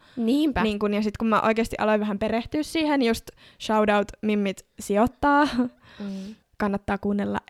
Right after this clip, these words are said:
Speaker 2: heidän juttuja ja lukea blogia, ö, niin siellä esimerkiksi on tosi niin kun, ö, suoraviivaisia ohjeita. Et ei oikeesti tarvi olla mitenkään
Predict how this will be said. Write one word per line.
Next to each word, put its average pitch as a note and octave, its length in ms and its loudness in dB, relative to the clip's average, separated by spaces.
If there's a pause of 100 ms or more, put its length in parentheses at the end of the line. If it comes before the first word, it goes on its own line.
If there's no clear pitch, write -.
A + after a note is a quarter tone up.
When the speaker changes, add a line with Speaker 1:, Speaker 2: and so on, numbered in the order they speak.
(140)
Speaker 2:
heidän C4 260 0
juttuja C4+ 360 -2
ja A3 60 -2
lukea G#3+ 200 -4
blogia, B3 640 0 (180)
ö, G#3 380 -2
niin G3 440 -4
siellä A3 300 4
esimerkiksi G3+ 460 -4
on F#3+ 60 -6
tosi G3+ 220 -8
niin A3 200 -8
kun, - 200 -8 (220)
ö, G3+ 100 0
suoraviivaisia G3 680 0
ohjeita. G3+ 340 2
Et G3 80 -2
ei A#3+ 140 6
oikeesti C4 300 4
tarvi A3+ 260 4
olla G3+ 180 4
mitenkään F#3 500 -2